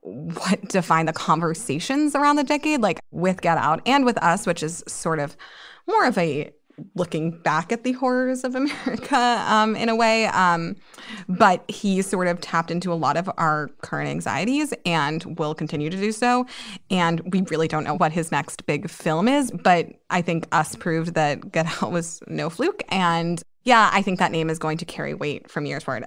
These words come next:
Another person that's only made two movies, um, so far, that was my other sort of pick is, like, okay, she came out of this decade and is going to be big, is Greta Gerwig. She started the decade sort of collaborating with Noah Baumbach on these two f-, uh, co-writing these two films,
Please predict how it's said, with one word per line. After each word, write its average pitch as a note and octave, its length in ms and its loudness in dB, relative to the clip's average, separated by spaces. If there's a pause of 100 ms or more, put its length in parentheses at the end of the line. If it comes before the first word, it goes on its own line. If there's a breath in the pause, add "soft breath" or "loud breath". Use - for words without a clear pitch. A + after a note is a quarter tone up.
Another G3+ 240 6
person G3 280 -2
that's G3+ 120 -4
only F3 200 -2
made E3+ 200 0
two E3 140 -4
movies, D3+ 540 -4
um, C#3+ 460 -4
so F#3+ 180 0
far, B3+ 300 6
that F3+ 240 0
was E3+ 160 -2
my D3+ 260 -2
other E3 280 -4
sort D#3+ 160 -2
of D#3 120 -6
pick D3+ 220 -6
is, D#3 160 -6
like, A#2 240 -6 (540 loud breath)
okay, F#3+ 340 4
she F#3 160 -4
came F3 240 0
out D#3+ 140 4
of D#3+ 160 -2
this D#3 140 -4
decade - 300 -6
and C#3 120 -6
is - 100 -10
going C#3+ 300 -6
to - 160 -8
be C#3+ 260 -8
big, G#2 240 -8
is D#3+ 140 -4
Greta C3 180 -6
Gerwig. G2 440 -8 (360)
She A#3 200 0
started F#3 300 2
the F#3 60 2
decade D#3 560 0
sort D#3+ 180 0
of D#3+ 100 -2
collaborating D3 600 0
with C#3+ 180 -4
Noah D3 280 0
Baumbach C#3 480 0
on C#3 100 -2
these C3 200 -4
two - 180 -6
f-, - 160 -12 (100)
uh, C#3+ 280 2
co-writing B2+ 400 -2
these B2+ 160 -4
two - 180 -8
films, A#2+ 500 -4